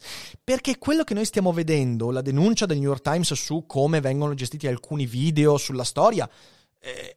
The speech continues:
emotivamente pregnante di queste ragazze che magari hanno fatto una leggerezza a quindici anni e ne pagano le conseguenze per dieci anni, quindi molto pesante. Tutte queste cose sono la conseguenza, sono l'effetto di una società che non riesce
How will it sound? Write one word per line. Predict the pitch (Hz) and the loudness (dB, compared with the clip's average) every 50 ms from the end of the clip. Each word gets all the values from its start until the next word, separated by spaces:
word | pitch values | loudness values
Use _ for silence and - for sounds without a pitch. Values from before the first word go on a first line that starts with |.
| _ _ | _ _
emotivamente | 165 180 190 190 190 180 - 190 170 175 175 185 214 240 240 185 - 214 196 175 | -2 0 2 2 0 0 -2 0 0 0 2 2 2 0 0 2 2 2 2 2
pregnante | - _ _ _ 170 165 170 170 180 214 254 269 254 226 185 156 | -2 _ _ _ -4 -2 2 4 4 4 6 6 4 4 2 0
di | 147 143 | -2 -2
queste | 147 165 - 165 | -4 -2 -2 -2
ragazze | 147 143 143 190 226 247 - - - 147 | -4 -2 2 2 2 2 2 -2 -6 -8
che | 120 - 180 190 165 143 120 113 113 | -4 -2 -2 0 0 -2 -4 -6 -8
magari | 113 113 123 151 175 170 151 | -10 -6 -2 0 2 2 2
hanno | 135 131 120 | 2 0 0
fatto | - 170 170 - 160 | 0 -2 -2 0 -4
una | 147 | -2
leggerezza | 135 147 147 135 143 143 170 170 - 151 | -2 -2 -2 0 0 0 0 0 -2 -6
a | - | -4
quindici | - 156 147 139 135 - - 202 | -2 -2 -2 -2 -2 0 0 2
anni | 240 233 185 156 139 135 131 120 - - - - - - _ | 2 2 2 4 2 2 2 0 -2 -4 -14 -20 -20 -20 _
e | _ 139 143 | _ -6 -4
ne | 151 143 | -4 0
pagano | - 185 190 196 190 185 170 | 2 2 4 4 4 4 4
le | 165 156 | 2 2
conseguenze | 170 160 147 170 180 190 151 165 | 2 2 2 2 0 0 0 0
per | 135 151 139 | -2 -2 -4
dieci | 147 147 143 - - 180 | -2 -4 -2 -2 2 4
anni, | 185 180 170 143 131 120 | 4 4 4 4 2 -2
quindi | - 160 147 135 | -2 -2 -4 -2
molto | 120 110 127 151 156 139 - 120 | -2 -2 -2 -2 -2 -2 -6 -6
pesante. | - 143 143 127 113 87 85 90 90 87 - 131 160 190 - - - - - - - - | -4 -4 -4 -2 -4 -4 -6 -10 -10 -8 -6 -4 -4 -4 -6 -10 -18 -20 -20 -20 -20 -20
Tutte | _ - - 285 | _ -12 -8 -8
queste | 226 - - 143 | -6 -6 -6 -2
cose | - 160 139 107 101 - - | 2 2 2 2 0 -4 -6
sono | - - 180 139 123 | -4 -2 -2 -2 -2
la | 120 113 | -4 -6
conseguenza, | - - - 285 254 202 - 208 196 202 170 147 | -6 -4 -4 -2 -2 -2 -2 -4 -4 -6 -6 -4
sono | - - 175 185 | -4 -2 0 2
l'effetto | 196 214 196 - - - 277 240 - - _ _ - 123 123 - - _ | 2 2 0 -2 -2 -4 -4 -4 -4 -6 _ _ -6 -6 -6 -6 -10 _
di | - 147 170 220 240 233 | -18 -10 -6 -4 -2 -2
una | 196 151 139 135 | -2 -2 -2 -2
società | - - - - 190 - 151 123 117 | -4 -6 -6 -8 -6 -6 -6 -6 -6
che | - - 175 | -6 -4 -4
non | 185 196 202 | -2 -2 -2
riesce | 180 156 151 190 240 240 - - - - 139 117 107 | -4 -2 -2 -2 0 0 0 0 0 0 -2 -4 -6